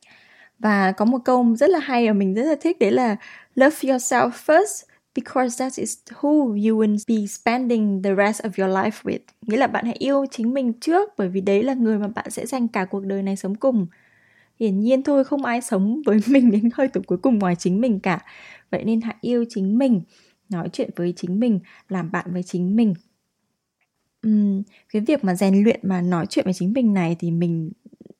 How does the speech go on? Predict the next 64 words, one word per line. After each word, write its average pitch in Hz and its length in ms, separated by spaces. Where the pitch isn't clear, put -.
đã 240 340
rèn 233 260
được 185 180
khi 220 160
mà 196 120
mình 175 220
đi 190 120
du 208 120
học, 208 360
khi 220 140
mà 202 140
mình, 175 300
những - 140
bạn 247 140
bè 180 180
của 170 80
mình 170 300
đã - 180
để, 208 180
để 185 240
lại - 200
ở 175 60
đằng 160 260
sau, 214 500
bạn - 180
bè 185 140
ở 165 100
nước 208 140
ngoài, 233 400
những 180 160
bạn 214 180
bè 185 120
mới 180 300
khi 240 200
mà 196 160
đã 220 120
ngoài 247 300
hai 226 200
mươi 226 220
tuổi 185 240
rồi, 175 140
hai 202 100
mấy 196 240
tuổi 202 180
hình 185 140
thành 170 140
tính 175 220
cách 269 240
rồi, 190 220
để 160 200
tìm 180 200
được 175 80
một 170 120
ai 196 200
đó 175 180
hiểu 196 180
mình 165 200
rất 262 140
là 311 100
khó. - 440
Thế 208 80
cho 226 140
nên 233 200
là 185 220